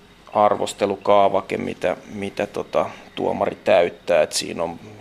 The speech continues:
hirmuisesti yksityiskohtia, et noi viimeistelytyöt on yksi, anatomian oikeellisuus on yksi, symmetriat ja kaikki muut. Et tietysti kun tää on tämmönen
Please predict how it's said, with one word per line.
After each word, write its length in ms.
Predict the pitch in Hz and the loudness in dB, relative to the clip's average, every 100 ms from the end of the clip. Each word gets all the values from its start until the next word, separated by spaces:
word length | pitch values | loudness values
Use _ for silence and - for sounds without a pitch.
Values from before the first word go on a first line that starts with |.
| 104 | -8
hirmuisesti 640 | 92 87 82 - 90 - | -6 -6 -6 -8 -8 -8
yksityiskohtia, 1120 | 76 - - - - - 57 - - - 58 58 | -6 -6 -6 -8 -8 -6 -8 -8 -12 -12 -10 -10
et 100 | - | -8
noi 220 | 76 69 | -8 -8
viimeistelytyöt 960 | 73 65 73 - 98 92 92 90 - | -10 -8 -8 -8 -8 -8 -6 -6 -6
on 180 | 95 90 | -8 -6
yksi, 340 | 82 - - - | -8 -6 -6 -2
anatomian 800 | 95 92 82 - 87 80 82 80 | -2 0 -4 -4 -6 -4 -8 -6
oikeellisuus 880 | 73 82 - 98 82 - - - - | -6 -6 -6 -6 -4 -6 -6 -6 -6
on 140 | - | -8
yksi, 320 | 82 - - | -10 -6 -6
symmetriat 1000 | - - 78 69 78 - - 90 90 - - - - - - - - - | -6 -8 -10 -8 -10 -10 -8 -4 -6 -8 -20 -20 -20 -20 -20 -20 -20 -18
ja 60 | - | -6
kaikki 360 | - - - | -6 -4 -4
muut. 320 | 101 87 80 | -4 -4 -4
Et 200 | - - | -8 -8
tietysti 400 | - - - - | -6 -4 -4 -10
kun 140 | - - | -10 -6
tää 140 | - | 0
on 120 | 50 | 0
tämmönen 440 | - - - 50 | -2 -4 -4 -6